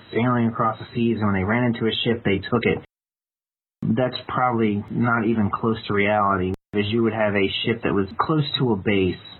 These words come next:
These pirates would attack, and then that way, if they started to lose, they'd have somewhere to run, and they knew the waters better than anyone,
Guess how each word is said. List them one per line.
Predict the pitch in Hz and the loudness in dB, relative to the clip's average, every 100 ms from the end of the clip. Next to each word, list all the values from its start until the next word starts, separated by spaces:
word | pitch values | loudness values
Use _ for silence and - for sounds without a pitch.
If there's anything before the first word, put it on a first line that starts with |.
| - | -2
These | 110 101 | -2 -2
pirates | - 107 104 104 | -2 0 0 2
would | 101 95 | -2 0
attack, | - 107 107 107 | -2 0 0 2
and | |
then | 110 107 | 2 2
that | 120 98 | 2 2
way, | 110 107 104 98 - - - - | 2 2 0 -2 -10 -20 -20 -6
if | 110 110 104 - - | -2 0 -2 -6 -2
they | 107 98 - | 0 0 -2
started | 127 113 95 | 0 0 0
to | |
lose, | 95 127 135 113 104 | 0 0 0 0 0
they'd | 110 | -2
have | 104 110 - | 0 -2 0
somewhere | 113 107 98 | 0 2 0
to | - | 0
run, | 95 110 107 95 | -2 0 0 0
and | 95 | -2
they | 110 120 | 0 2
knew | 113 | 2
the | 107 | 0
waters | 104 101 98 95 92 | 0 2 2 0 0
better | 104 104 | 0 2
than | 95 98 | 2 2
anyone, | 101 87 65 71 | 2 2 2 0